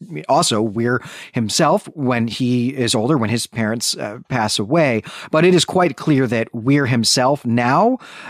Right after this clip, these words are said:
uh, has, well, perhaps not now, actually, but at some point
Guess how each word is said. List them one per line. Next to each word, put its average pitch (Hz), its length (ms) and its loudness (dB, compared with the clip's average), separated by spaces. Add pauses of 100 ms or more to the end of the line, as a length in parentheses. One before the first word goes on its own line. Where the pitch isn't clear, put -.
uh, 139 180 4
has, 135 480 2
well, 131 240 0
perhaps 160 320 0
not 139 200 0
now, 101 340 0
actually, 113 340 -2
but 143 140 2
at 139 100 -2
some 190 240 4
point 156 280 2